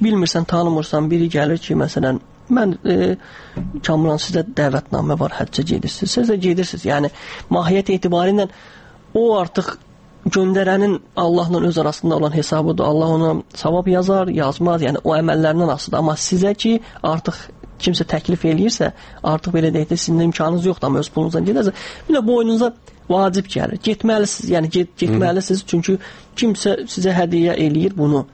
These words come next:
sizdən ələ, nəsə əvəzində tələb eləmirsə, sırf, yəni, tutaq ki, sizin getməyiniz üçün sizə yardım eləyirsə, bu yolun getməlisiniz. Amma bir insanın, tutaq ki,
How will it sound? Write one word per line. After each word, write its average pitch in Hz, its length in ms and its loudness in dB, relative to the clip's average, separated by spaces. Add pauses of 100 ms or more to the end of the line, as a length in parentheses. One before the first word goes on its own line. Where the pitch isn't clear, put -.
sizdən 170 380 -2
ələ, 165 180 0 (160)
nəsə 175 300 0
əvəzində 165 380 0
tələb 165 280 2
eləmirsə, 147 540 0 (200)
sırf, - 420 -4
yəni, 127 260 0 (160)
tutaq - 240 -4
ki, 170 60 -2
sizin 175 200 2
getməyiniz 165 460 0
üçün 185 160 -4
sizə 165 160 2
yardım 165 320 0
eləyirsə, 226 240 -2 (300)
bu 226 100 2
yolun 220 300 2
getməlisiniz. 196 640 0 (800)
Amma 247 340 2 (160)
bir - 560 0
insanın, 202 380 2
tutaq 196 200 -2
ki, 175 60 -4